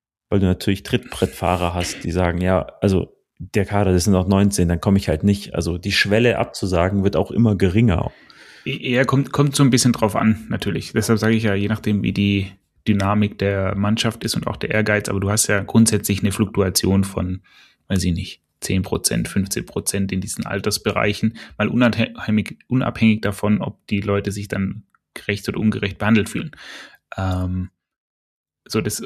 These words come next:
Speaker 2: das mal das eine. Also, ich glaube nicht, dass von diesen neunzehn Spielern bis zur Winterpause noch neunzehn da sind, geschweige denn neunzehn so mitziehen, wie das Nummer eins, zwei, drei, vier und fünf machen in der Mannschaft. Das hast du ja immer. Du hast welche, die musst du ein bisschen mitziehen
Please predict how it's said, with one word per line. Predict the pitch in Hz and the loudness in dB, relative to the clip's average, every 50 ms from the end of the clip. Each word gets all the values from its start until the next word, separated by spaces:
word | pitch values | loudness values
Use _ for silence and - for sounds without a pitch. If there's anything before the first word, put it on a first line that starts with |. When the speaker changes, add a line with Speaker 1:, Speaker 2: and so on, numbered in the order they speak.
| - | -12
Speaker 2:
das | 185 160 160 - - | -4 -4 -2 0 0
mal | 120 104 | -2 -2
das | 104 98 - | -2 -4 -4
eine. | 95 101 101 101 98 95 - - _ | -4 -4 -2 -2 -4 -4 -6 -10 _
Also, | - 110 104 95 90 - _ _ _ _ _ _ _ | -4 -2 -2 -2 -4 -6 _ _ _ _ _ _ _
ich | - 104 - | -16 -12 -2
glaube | - 113 113 104 110 | 0 0 2 4 4
nicht, | 120 117 117 - | 2 2 2 0
dass | 113 - | -6 -2
von | - 110 | 0 0
diesen | 107 98 104 98 | 0 0 0 0
neunzehn | 98 101 104 101 - - 95 95 | 0 0 0 -2 -2 -4 -4 -4
Spielern | - - - 120 117 117 113 113 113 113 113 - - _ _ _ _ _ _ _ _ | -4 -2 -2 0 2 4 4 4 4 2 0 -8 -20 _ _ _ _ _ _ _ _
bis | - 110 - - | -4 -4 -2 0
zur | - 101 | 0 0
Winterpause | 104 104 107 104 - - 98 98 98 104 | 2 2 2 0 0 0 0 0 2 2
noch | 101 95 95 104 | 0 0 0 0
neunzehn | 104 101 98 101 98 95 | 0 0 2 2 0 0
da | 95 95 101 110 113 | 2 2 2 2 2
sind, | 110 110 107 104 - | 4 4 2 2 2
geschweige | 98 - - - 98 101 98 104 95 | 0 -2 0 0 0 0 0 0 0
denn | 101 101 101 101 98 - _ - _ _ _ - | 2 2 2 0 0 -4 _ -20 _ _ _ -2
neunzehn | 101 98 95 98 104 107 - - 110 110 107 104 - - | 0 2 2 4 2 2 2 2 2 2 2 2 2 2
so | 101 98 107 107 | 2 4 6 6
mitziehen, | 101 104 101 - - - - 104 101 104 101 95 | 6 4 2 2 0 0 2 4 4 4 4 4
wie | 101 98 | 4 4
das | 98 101 98 - - - | 4 4 2 2 0 0
Nummer | 98 95 95 - | 0 0 2 0
eins, | - 98 95 95 - | 0 -2 -2 -2 -4
zwei, | - - 101 92 | -4 -4 -6 -6
drei, | - - 95 95 95 | -4 -2 -2 -2 -2
vier | 95 - - 104 101 | -2 -4 -2 0 0
und | 95 92 - | 0 0 -2
fünf | - 98 95 95 - - | 0 -2 -2 0 0 -2
machen | 95 92 - 104 - | -2 -2 -2 -2 -2
in | - - | -2 -2
der | - - | -2 -2
Mannschaft. | - - - - - - - - - | -2 -4 -4 -6 -6 -6 -12 -14 -8
Das | - - 107 | -6 -4 -4
hast | 104 - - | -4 -2 0
du | 104 | -2
ja | 92 85 | -2 -2
immer. | 82 90 87 92 - _ _ _ - - - | -2 -6 -6 -8 -10 _ _ _ -20 -20 -20
Du | _ | _
hast | - - - | -16 -2 0
welche, | 107 101 98 104 | 2 4 4 4
die | 104 | 2
musst | 104 104 104 - | 2 2 0 0
du | - 104 | -2 -2
ein | |
bisschen | 101 98 - 104 104 | 0 0 0 2 4
mitziehen | 113 131 120 - - 113 113 113 113 113 - | 4 4 4 2 4 6 6 6 6 2 -2